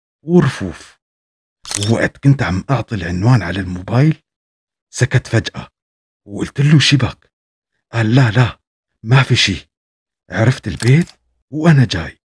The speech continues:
المهم وصل عندي وبلش يركب اللوحات ورفوف والستاير ويظبط الأضوية من الصبح للساعة خمسة المغرب.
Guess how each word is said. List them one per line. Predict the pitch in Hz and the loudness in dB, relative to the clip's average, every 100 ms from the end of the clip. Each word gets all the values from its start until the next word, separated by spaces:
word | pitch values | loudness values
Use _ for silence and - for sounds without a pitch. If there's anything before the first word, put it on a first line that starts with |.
| _ _ _ _ - | _ _ _ _ -8
المهم | 80 95 87 127 151 _ _ _ _ _ _ | -4 0 2 2 2 _ _ _ _ _ _
وصل | 127 135 - 120 | 0 2 2 2
عندي | 92 92 - - _ _ _ _ _ | 2 -2 -6 -20 _ _ _ _ _
وبلش | - 151 180 139 104 - | -4 2 2 2 0 -2
يركب | 117 135 139 101 92 | 0 0 -2 -8 -8
اللوحات | 90 82 104 123 147 - _ _ _ _ - | -6 -4 -2 0 0 -6 _ _ _ _ -8
ورفوف | 104 80 - 120 131 - _ _ _ _ | -6 -6 -2 -2 -2 -10 _ _ _ _
والستاير | 104 - 107 113 107 120 131 - _ _ _ | -6 -2 -2 0 0 2 0 -4 _ _ _
ويظبط | 170 175 180 143 160 127 | 2 4 4 2 0 0
الأضوية | 110 98 101 - _ _ _ _ _ _ _ | -6 -4 -6 -6 _ _ _ _ _ _ _
من | 98 110 | 0 0
الصبح | - - 110 92 - - _ _ _ 101 | 2 0 0 -2 -8 -14 _ _ _ -10
للساعة | 95 - 143 156 127 98 | -8 0 2 4 2 0
خمسة | 123 143 - 139 | 2 2 4 2
المغرب. | 110 - 78 | 2 0 -10